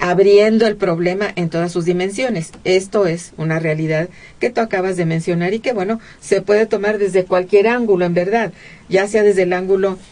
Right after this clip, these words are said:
económico en cualquiera de sus sectores, en el ámbito social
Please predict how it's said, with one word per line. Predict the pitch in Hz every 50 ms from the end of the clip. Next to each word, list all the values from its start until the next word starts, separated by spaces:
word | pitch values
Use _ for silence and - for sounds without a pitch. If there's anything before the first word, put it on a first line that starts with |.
| - -
económico | - 180 175 - 165 165 175 185 208 226 233 -
en | 214 185
cualquiera | 165 175 165 170 - 190 185 185
de | 175 170
sus | - 170 160
sectores, | - 170 170 - - 185 202 220 262 269 - - - - - - -
en | - 190 185
el | 180 180 190
ámbito | 190 190 196 190 185 170 170
social | 165 175 175 175 - 220 214 214 226 247 262